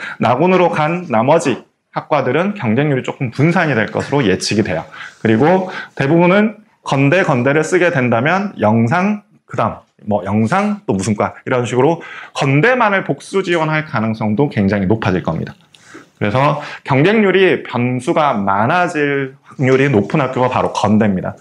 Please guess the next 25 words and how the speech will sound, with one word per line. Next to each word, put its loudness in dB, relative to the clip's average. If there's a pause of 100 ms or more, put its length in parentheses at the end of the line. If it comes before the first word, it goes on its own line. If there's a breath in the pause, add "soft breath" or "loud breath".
(280 loud breath)
또 4
하나는 0 (300 soft breath)
같은 -2
군에 2
있는 4
학교들이 0
영향을 2
받아요. -4 (500)
그다음 0
서울과기대가 0
올해, 0 (340 loud breath)
어, -8
한 0
오 4
년 4
전에 0
폐지했던, -2 (380 soft breath)
어, -10
비실기 4
전형을 0 (240 soft breath)
정시 2
모집에서 0
다시 -4
부활을 0
시켰어요. -10